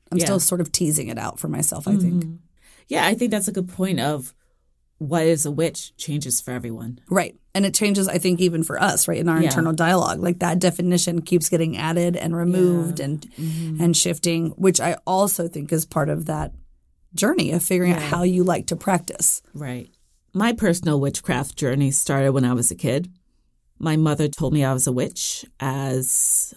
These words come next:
Speaker 2: a young child. It's probably around the same time she had me watch Rocky Horror Picture Show. I was five. <laughs> That set me up for life. If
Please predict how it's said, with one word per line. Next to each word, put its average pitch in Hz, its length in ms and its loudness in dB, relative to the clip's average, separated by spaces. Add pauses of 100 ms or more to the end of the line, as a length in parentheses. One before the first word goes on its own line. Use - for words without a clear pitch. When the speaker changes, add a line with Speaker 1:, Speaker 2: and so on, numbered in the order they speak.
(140)
Speaker 2:
a 160 60 2
young 139 280 0
child. 151 360 -2
It's - 120 4
probably 440 340 0
around 247 180 0
the 185 80 0
same 196 300 0
time 156 640 0 (720)
she 214 220 2
had 196 180 0
me 180 140 2
watch 147 560 0
Rocky 151 300 2
Horror 156 200 2
Picture 185 320 -2
Show. 240 320 2
I 170 120 2
was 147 160 2
five. 151 600 0 (260)
<laughs> - 80 -6 (600)
That 147 180 0
set 123 260 2
me 135 120 -2
up 123 140 -4
for 139 120 -4
life. 135 400 -2
If - 400 -4